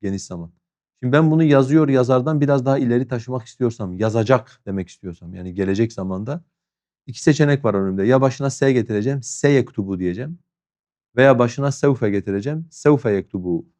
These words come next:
e, diyeceğim. Mesela bir önceki bölümde ne görmüştük? İşte feriha'yı görmüştük. Feriha yafrahu. Yafrahu seviniyor.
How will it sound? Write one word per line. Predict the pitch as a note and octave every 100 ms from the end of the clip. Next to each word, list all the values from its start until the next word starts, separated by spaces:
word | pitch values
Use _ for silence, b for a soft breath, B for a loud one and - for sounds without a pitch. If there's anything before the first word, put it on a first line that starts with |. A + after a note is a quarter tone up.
| _ _ _ _ _
e, | G2
diyeceğim. | F#2 F2 E2 - _ _ _ _
Mesela | A#2+ C3
bir | C3+
önceki | C3+ C3+ A#2+ C3
bölümde | C3 C3 C3 C3+
ne | C#3
görmüştük? | A#2+ G#2 G2+ D#3 D3 _
İşte | _ B2 A#2+ A#2+ _ _ _ _ _ _ _ _ _ _ _ _ _ _ _
feriha'yı | B2+ B2+ A#2 A#2
görmüştük. | A2+ G2 F2 - D3 _ _ _ _ _ -
Feriha | A2 G#2 A2+
yafrahu. | A#2 A2 F2+ B2 D#3+ _ _ _ _ _ _ _
Yafrahu | C3 B2+ B2+ A#2+ D#3 D#3+ -
seviniyor. | - A#2+ B2+ C#3 C#3+ C#3